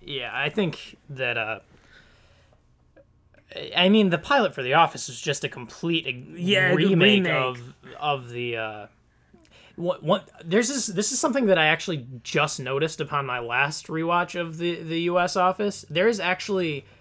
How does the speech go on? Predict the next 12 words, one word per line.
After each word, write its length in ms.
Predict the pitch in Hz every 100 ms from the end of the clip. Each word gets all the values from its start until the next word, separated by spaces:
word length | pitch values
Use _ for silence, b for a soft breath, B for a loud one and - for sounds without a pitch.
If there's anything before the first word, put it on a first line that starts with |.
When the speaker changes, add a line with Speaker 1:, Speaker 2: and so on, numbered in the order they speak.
| b -
Speaker 1:
a 80 | 156
remake 560 | 143 151 170 180 180
of 140 | 156 147
a 40 |
scene 540 | - - 156 143 127 - _ _ _ - 156
late 580 | 135 139 156 165 160 - -
into 760 | 160 147 143 139 135 123 123
the 80 | 135
U 180 | 131 123
S 160 | 117 -
Office. 540 | 113 - 110 - - b b b b -
And 200 | 156 143